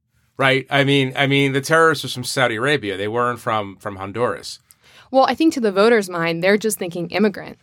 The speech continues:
Speaker 2: and they're thinking someone that's not like them. I don't think that there's that distinction there. So if you're gonna come together on a position on immigration, then you're gonna take that stance as
Speaker 1: That's a pretty amazing data point to miss, though, I think, when you're thinking about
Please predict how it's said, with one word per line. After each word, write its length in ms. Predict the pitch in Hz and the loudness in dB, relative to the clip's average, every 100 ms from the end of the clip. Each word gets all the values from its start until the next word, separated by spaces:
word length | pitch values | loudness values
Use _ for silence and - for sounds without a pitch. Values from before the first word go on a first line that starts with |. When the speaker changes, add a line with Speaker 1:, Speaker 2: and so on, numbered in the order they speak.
| _ | _
Speaker 2:
and 220 | - 185 | -6 0
they're 280 | 185 180 175 | 4 6 4
thinking 360 | 180 185 170 175 | 2 -6 -6 -6
someone 260 | 180 180 | -4 -2
that's 200 | 175 175 | -2 0
not 180 | 180 170 | 0 0
like 240 | 160 170 175 | 0 -2 -2
them. 180 | - | -4
I 60 | 175 | 0
don't 160 | 180 180 | 2 0
think 140 | 185 | -2
that 120 | 175 | 0
there's 220 | 180 175 | 2 2
that 180 | 170 165 | 2 0
distinction 600 | 175 165 - 180 185 165 | 0 -2 -2 -2 -2 -4
there. 120 | 151 | -4
So 140 | - 185 | -2 -2
if 80 | 185 | 0
you're 100 | 185 | 0
gonna 180 | 196 | 0
come 220 | 190 190 175 | 2 -2 -2
together 400 | 175 175 175 170 | 0 2 4 2
on 100 | 156 | 0
a 60 | |
position 640 | 156 175 170 170 165 156 | -2 -2 0 0 -2 -2
on 320 | 156 165 156 - | -2 -2 -2 -2
immigration, 840 | 156 147 165 185 - 170 170 170 | -6 -2 0 0 0 -4 -6 -2
then 180 | 170 170 | 0 2
you're 80 | 165 | 2
gonna 140 | 175 | 0
take 220 | 170 170 170 | 0 -2 -2
that 260 | 160 - | -6 -6
stance 280 | - 156 156 | -8 -6 -6
as 300 | 156 156 - - | -10 -10 -14 -10
Speaker 1:
That's 140 | 220 | -4
a 40 | 226 | -4
pretty 340 | - 320 311 | 0 2 4
amazing 400 | 143 147 139 120 | 4 4 2 0
data 260 | 123 131 127 | 2 2 0
point 280 | 123 104 95 | -4 -8 -10
to 60 | |
miss, 540 | 95 117 67 - - - _ _ - | -8 -6 -6 -8 -10 -12 _ _ -4
though, 160 | 117 | -2
I 100 | 98 | -2
think, 220 | 101 120 | -4 -8
when 160 | 107 113 | -8 -10
you're 100 | 107 | -10
thinking 340 | - 131 120 | -6 -6 -6
about 320 | 101 107 95 | -4 -2 -2